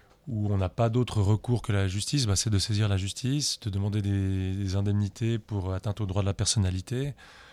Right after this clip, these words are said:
Mais je dois quand même dire ici que pour avoir conduit un certain nombre de, de, de procédures, de mobbing au tribunal,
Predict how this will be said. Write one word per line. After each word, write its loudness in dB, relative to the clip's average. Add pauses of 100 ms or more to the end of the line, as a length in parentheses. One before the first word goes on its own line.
(340)
Mais 0
je 0
dois 2
quand 4
même 6
dire 4
ici 2
que 2
pour -2
avoir 0
conduit 0
un 2
certain -2
nombre 0
de, -2
de, -2
de -4
procédures, -2
de -2
mobbing -2
au -6
tribunal, -2